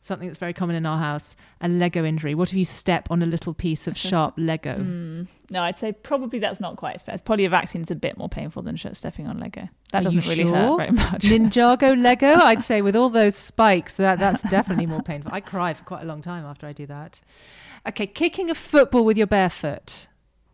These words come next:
Speaker 2: Ah, that doesn't really hurt. As long as you can play football, that's not really painful, is it? I'd say may-, maybe injection a little bit more there.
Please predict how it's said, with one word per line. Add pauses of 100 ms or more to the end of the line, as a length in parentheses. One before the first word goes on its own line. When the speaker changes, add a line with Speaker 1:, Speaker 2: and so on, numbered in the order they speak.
(720)
Speaker 2:
Ah,
that
doesn't
really
hurt.
As
long
as
you
can
play
football,
that's
not
really
painful,
is
it? (520)
I'd
say
may-, (180)
maybe
injection
a
little
bit
more
there.